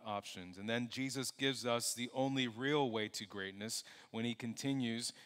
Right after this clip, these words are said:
in verse forty-three and forty-four. Jesus says, "On the contrary, whoever wants to become great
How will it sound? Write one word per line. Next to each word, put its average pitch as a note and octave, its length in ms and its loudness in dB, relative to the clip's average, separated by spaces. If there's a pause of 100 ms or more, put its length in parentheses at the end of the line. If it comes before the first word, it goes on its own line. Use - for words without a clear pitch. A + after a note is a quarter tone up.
(160)
in G#2+ 100 -6
verse A2 240 -2
forty-three A#2 840 -2 (260)
and G#2 320 -4 (100)
forty-four. G#2 920 -6 (1700)
Jesus A2+ 260 -6
says, A#2+ 240 -2
"On A#2 140 2
the A#2+ 80 0
contrary, A#2 800 0 (1500)
whoever C#3 460 4
wants C#3 500 4
to - 180 -6
become B2 1300 -2
great A#2+ 440 2